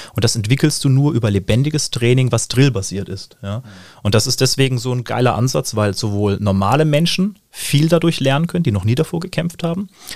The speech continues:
als auch Menschen, die sehr kampfsportaffin sind, weil die dann relativ schnell merken, "Wow, ich hab schon die Tools, ich hab die einzelnen Werkzeuge aus dem Schlagen, aus dem Clinchen, aus dem Ringen, aus dem Boden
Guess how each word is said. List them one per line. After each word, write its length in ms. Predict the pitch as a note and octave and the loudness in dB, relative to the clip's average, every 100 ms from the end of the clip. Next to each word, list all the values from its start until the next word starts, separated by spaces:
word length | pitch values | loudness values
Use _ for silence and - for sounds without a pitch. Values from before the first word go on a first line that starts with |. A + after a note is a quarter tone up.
| - | -4
als 220 | A2 B2 | -2 0
auch 100 | - | 2
Menschen, 320 | B2+ C3 C3+ B2 | 2 2 0 -4
die 80 | |
sehr 160 | A2 A2+ | -2 -2
kampfsportaffin 840 | - E3+ F3+ - G#2 F#2+ - G#2+ | 0 0 0 -2 -4 -6 -10 -6
sind, 200 | G#2+ C3+ | -4 -4
weil 100 | A#2+ | -4
die 80 | A2+ | -4
dann 160 | C3+ B2+ | -6 -6
relativ 400 | B2 C3 C#3 - | -4 -6 -10 -10
schnell 220 | A#2 A#2 | -8 -6
merken, 340 | G#2 A#2 A#2+ | -6 -6 -2
"Wow, 200 | G#2 C#3+ | 2 2
ich 120 | - - | 0 -6
hab 140 | - | -2
schon 140 | C3 | 0
die 80 | G#2 | 2
Tools, 360 | - A#2 D#3+ - | 0 0 0 0
ich 120 | - | -2
hab 120 | A#2+ | -2
die 140 | - - | -2 0
einzelnen 400 | A2+ A2 G#2 F#2+ | 0 0 0 0
Werkzeuge 500 | A2 - - B2 A2+ | -2 -2 -2 -2 -2
aus 100 | - | -2
dem 80 | F3+ | -4
Schlagen, 440 | - A#2+ B2 B2 | -2 0 0 0
aus 140 | B2+ | -2
dem 100 | - | -4
Clinchen, 380 | E3+ A2+ A#2+ - | -2 -2 -2 -2
aus 120 | - | -2
dem 100 | D3 | -2
Ringen, 260 | C#3 A#2 B2 | 0 0 2
aus 140 | B2 | 0
dem 100 | C#3 | 0
Boden 320 | A#2+ A2+ C#3 | 4 4 4